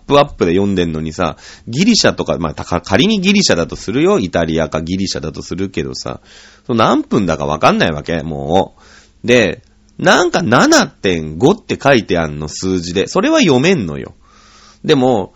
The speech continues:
茹で時間が七点五なのか、それとも、なんか、ね、七点五オンスを一人前として、みたいな文章だったりするとさ、もう、もうお手上げなわけですよ。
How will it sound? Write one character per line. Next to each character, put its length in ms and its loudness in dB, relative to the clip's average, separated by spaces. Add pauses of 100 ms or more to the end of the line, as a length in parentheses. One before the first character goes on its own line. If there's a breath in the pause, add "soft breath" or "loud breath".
(360 soft breath)
茹 200 4
で 160 6
時 160 2
間 260 2
が 120 2
七 340 4
点 420 -2
五 180 4
な 140 0
の 140 -10
か、 160 -4
そ 120 -2
れ 120 2
と 140 0
も、 340 0 (280 soft breath)
な 120 0
ん 60 -4
か、 240 -2 (260)
ね、 220 2
七 280 2
点 400 -2
五 260 4
オ 220 4
ン 120 2
ス 320 -4
を 240 0 (260 soft breath)
一 380 -2
人 340 0
前 260 2
と 200 0
し 200 0
て、 240 4
み 140 2
た 140 -2
い 80 -2
な 100 -4
文 300 0
章 260 -2
だ 100 2
っ 140 -6
た 120 -4
り 100 -6
す 160 -12
る 120 -2
と 140 -6
さ、 320 -2 (960)
も 400 4 (480 soft breath)
う、 60 -4
も 80 6
う 60 4
お 60 4
手 120 6
上 100 6
げ 140 0
な 80 2
わ 100 2
け 100 -10
で 100 -12
す 100 -10
よ。 40 -10